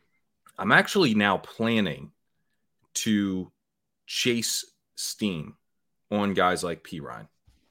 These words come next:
I actually want to be like a fish and go in just, like, whoever the hot guy is, you know, in August, I'm gonna be drafting that player on a lot of my teams,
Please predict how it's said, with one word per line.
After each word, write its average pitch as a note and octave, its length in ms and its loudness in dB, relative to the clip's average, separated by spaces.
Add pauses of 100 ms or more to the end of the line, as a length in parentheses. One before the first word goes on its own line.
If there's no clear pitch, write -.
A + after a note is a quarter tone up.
(160)
I A2+ 140 6
actually D3 320 4
want A2 280 2
to G#2+ 220 -2
be F#2+ 500 -4 (720)
like F#2 260 0
a E2+ 40 0
fish - 560 -6 (380)
and G2 360 -2 (120)
go G#2+ 400 6
in G2+ 220 0
just, - 220 -6
like, F#2+ 320 2 (120)
whoever B2 420 6
the A#2 80 6
hot - 400 0
guy G2 280 4
is, F2+ 420 -2 (400)
you G2+ 80 -2
know, F#2 140 2
in E2+ 80 -2
August, F#2+ 640 2
I'm G2 180 2
gonna F#2+ 180 0
be F2 440 -4 (420)
drafting G2+ 600 4
that F2 440 -4
player B2 380 6
on F#2 140 0
a F2 60 0
lot F#2 280 4
of F2+ 80 0
my E2+ 140 -2
teams, G2+ 560 -4